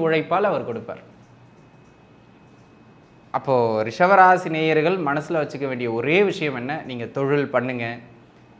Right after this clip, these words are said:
வேலை பாருங்க, கூட்டு தொழில் பண்ணுங்க. இ-, இன்கம்ல வந்து எந்த விதமான இன்கம் சோர்சஸ்ல நீங்க இருந்தாலும் சரி, உழைக்க தயங்காதீர்கள் அப்படிங்கிறது தான் இந்த வருஷத்துக்கான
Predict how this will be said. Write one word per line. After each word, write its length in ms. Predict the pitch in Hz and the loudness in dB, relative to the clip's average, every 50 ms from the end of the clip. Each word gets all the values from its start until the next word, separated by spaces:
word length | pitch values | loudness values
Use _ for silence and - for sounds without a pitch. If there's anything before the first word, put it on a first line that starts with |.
| - - | -10 -4
வேலை 320 | 120 131 143 156 160 151 127 135 127 | 0 2 4 6 6 4 4 4 4
பாருங்க, 300 | 131 127 120 120 117 117 117 120 - - - | 4 4 2 0 -2 -4 -4 -4 -6 -8 -6
கூட்டு 240 | 170 170 160 175 165 165 151 | -6 -4 -2 -2 -2 -2 -2
தொழில் 280 | 139 131 131 123 107 120 | -2 -2 -2 -4 -4 -4
பண்ணுங்க. 320 | 117 120 123 120 117 117 113 113 117 - - - - - - 139 | -4 -2 -4 -4 -4 -2 -2 -2 -4 -6 -10 -16 -20 -16 -12 -12
இ-, 100 | 139 135 135 135 | -10 -8 -6 -6
இன்கம்ல 540 | 147 160 160 190 180 180 180 165 156 151 147 139 131 | -6 -6 -4 -4 -2 -2 -2 -2 -2 -2 -2 -2 -2
வந்து 200 | 139 143 160 156 143 123 107 - - - - - - - 120 123 135 | -2 -2 0 0 0 0 -2 -4 -6 -14 -20 -20 -12 -6 -4 -2 -2
எந்த 180 | 165 175 214 220 208 | 0 2 4 4 4
விதமான 480 | 208 196 208 202 202 196 196 190 185 175 165 160 | 6 4 4 4 6 4 4 4 4 2 0 0
இன்கம் 340 | 165 170 165 190 180 180 175 180 | -2 -2 -2 -2 -2 -2 -4 -4
சோர்சஸ்ல 440 | 170 156 156 - 156 135 147 170 175 170 | -4 -4 -4 -4 -8 -6 -4 -4 -4 -4
நீங்க 160 | 156 143 135 123 120 | -4 -4 -4 -4 -4
இருந்தாலும் 480 | 127 131 139 139 139 135 135 127 117 113 - | -4 -4 -2 0 2 2 2 0 -2 -6 -8
சரி, 140 | 110 117 117 - - - - - - - - - - - - - - - - - - - - - - - - | -10 -10 -10 -12 -16 -20 -20 -20 -20 -20 -20 -20 -20 -20 -20 -20 -20 -20 -20 -20 -20 -20 -20 -20 -20 -14 -6
உழைக்க 500 | 123 139 151 170 196 190 185 185 208 220 214 214 143 | -2 2 4 4 4 4 2 0 0 -2 0 0 -2
தயங்காதீர்கள் 920 | 127 127 131 135 147 131 131 127 120 117 110 110 107 107 104 98 139 143 131 - - - 113 117 | -2 0 0 -2 0 0 2 2 2 2 0 -4 -6 -6 -4 -2 0 0 0 -2 -6 -4 -4 -2
அப்படிங்கிறது 540 | 117 - - 120 120 117 113 110 107 104 110 | -2 -2 -4 -6 -6 -6 -6 -6 -6 -4 -2
தான் 120 | 139 175 175 | -2 -2 -2
இந்த 120 | 170 139 117 113 | 0 -2 -2 -2
வருஷத்துக்கான 640 | 113 - - 156 131 127 127 101 110 104 101 123 | -4 -4 -6 -8 -8 -8 -8 -6 -6 -6 -6 -6